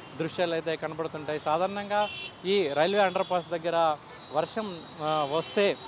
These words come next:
భారీగా నీరు నిలిచి ఉంటుంది. కానీ జిహెచ్ఎంసీ అధికారులు, ట్రాఫిక్ పోలీసులు ఒక్కసారిగా రంగప్రవేశం చేసి ఆ నీటిని తొలగించారు. ప్రస్తుతం అయితే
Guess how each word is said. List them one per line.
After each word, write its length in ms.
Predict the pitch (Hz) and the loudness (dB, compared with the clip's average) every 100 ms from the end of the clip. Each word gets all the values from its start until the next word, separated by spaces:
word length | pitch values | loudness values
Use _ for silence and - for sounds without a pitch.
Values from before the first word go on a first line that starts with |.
| - - | -14 -4
భారీగా 420 | 135 180 220 208 208 | 8 8 8 8 6
నీరు 400 | 170 165 208 208 | 6 2 4 4
నిలిచి 360 | 165 170 214 | 2 0 2
ఉంటుంది. 460 | 208 196 196 185 208 - - - 175 | 2 0 -4 -4 -8 -12 -14 -2 0
కానీ 240 | 180 170 | 2 0
జిహెచ్ఎంసీ 680 | 143 185 202 190 - 196 190 | 0 0 0 -2 0 2 4
అధికారులు, 680 | 151 151 185 196 185 190 185 - - - | 4 2 4 4 6 2 -2 -8 -4 6
ట్రాఫిక్ 400 | 165 190 185 180 | 8 8 2 2
పోలీసులు 420 | 165 175 175 165 - - 156 | 2 0 0 0 -6 -2 0
ఒక్కసారిగా 500 | - 190 196 190 180 | 0 4 6 8 6
రంగప్రవేశం 580 | 165 170 175 170 - | 6 6 6 4 2
చేసి 460 | 165 160 151 170 156 - - - | -2 -2 -2 -2 -2 -6 -12 4
ఆ 80 | 156 | 4
నీటిని 460 | 147 190 208 196 185 | 6 0 0 0 2
తొలగించారు. 720 | 175 170 180 196 202 196 208 - - - | 6 6 4 4 6 6 4 -2 -16 2
ప్రస్తుతం 320 | 175 - 220 | 4 6 4
అయితే 480 | 214 220 214 190 175 | 4 6 6 6 2